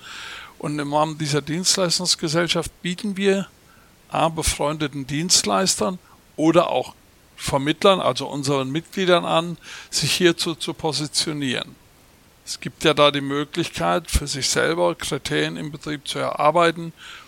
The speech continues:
um diesem Gedanken der Nachhaltigkeit nachzukommen. Wenn Ihr Haus Interesse an einem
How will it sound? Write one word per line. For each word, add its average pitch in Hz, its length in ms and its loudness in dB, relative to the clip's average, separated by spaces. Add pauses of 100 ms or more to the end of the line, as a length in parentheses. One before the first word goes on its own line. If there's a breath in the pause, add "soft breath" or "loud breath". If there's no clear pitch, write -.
um 165 140 -4
diesem 151 260 -2
Gedanken 147 320 -2
der 139 120 0
Nachhaltigkeit 135 760 0
nachzukommen. - 680 -6 (1160 loud breath)
Wenn 202 420 2 (460)
Ihr 165 260 6
Haus 123 460 0 (1160)
Interesse 156 640 4
an 156 120 0
einem 139 400 -2